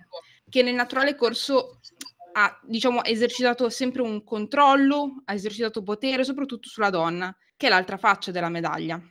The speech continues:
Così si racchiude in una gabbia praticamente metà della specie umana, non una minoranza. E per tenerla lontana, soprattutto dai domini maschili, si fa, si fa questo, si crea una gabbia, soprattutto non soltanto per tenerla fuori, ma anche per tenerla intrappolata all'interno.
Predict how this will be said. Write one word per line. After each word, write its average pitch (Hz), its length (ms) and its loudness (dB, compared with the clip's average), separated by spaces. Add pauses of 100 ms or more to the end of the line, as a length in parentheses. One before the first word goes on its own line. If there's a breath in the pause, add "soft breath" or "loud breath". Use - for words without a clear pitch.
(100)
Così 269 200 0
si - 120 -6
racchiude 233 320 0
in 220 60 -4
una 220 160 -2
gabbia 240 360 0
praticamente 247 460 -4
metà 220 260 -2
della 240 160 0
specie 185 260 -10
umana, 170 400 -6 (340 soft breath)
non 233 200 2
una 190 120 -2
minoranza. 170 680 -4 (260)
E 277 140 0
per 269 160 -2
tenerla 277 320 2
lontana, 254 580 0
soprattutto 214 360 -8
dai 233 140 0
domini 185 280 -4
maschili, 196 680 -8 (120)
si - 200 -2
fa, 254 140 2
si - 160 -6
fa 240 140 4
questo, 233 280 0
si - 120 -8
crea 220 160 2
una 202 120 0
gabbia, 170 420 4
soprattutto 285 640 -2
non 220 200 -2
soltanto 262 500 2
per 214 440 2 (260)
tenerla 190 420 4
fuori, 175 480 -4 (400 soft breath)
ma 240 120 8
anche 208 220 6
per 220 140 0
tenerla 185 340 4
intrappolata 190 520 0
all'interno. 175 760 0